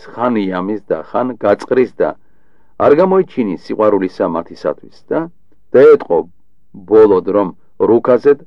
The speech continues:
აუგულად ქმნილიყო“, თქვა მეფემან არაკი. ძაღლები და მგელი. ერთი მძორი იდვა ადგილზე ერთსა და შვიდი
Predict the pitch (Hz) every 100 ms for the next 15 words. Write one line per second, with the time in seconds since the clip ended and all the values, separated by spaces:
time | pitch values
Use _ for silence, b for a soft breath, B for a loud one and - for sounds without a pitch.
0 | - 104 110 104 110 131 131 - 95 85
1 | 73 69 - - - - - - - -
2 | - - - - - - 147 175 175 113
3 | 113 123 131 143 87 80 71 - - -
4 | - - - - - - - - - -
5 | - - 120 120 123 123 139 151 123 85
6 | 69 - - - - - - - - -
7 | - - - - - - - - - -
8 | - - - 160 170 202 175 113 156 175
9 | 180 - - 147 131 151 120 117 120 135
10 | - 143 113 - - - 107 131 151 -
11 | - - - - 165 139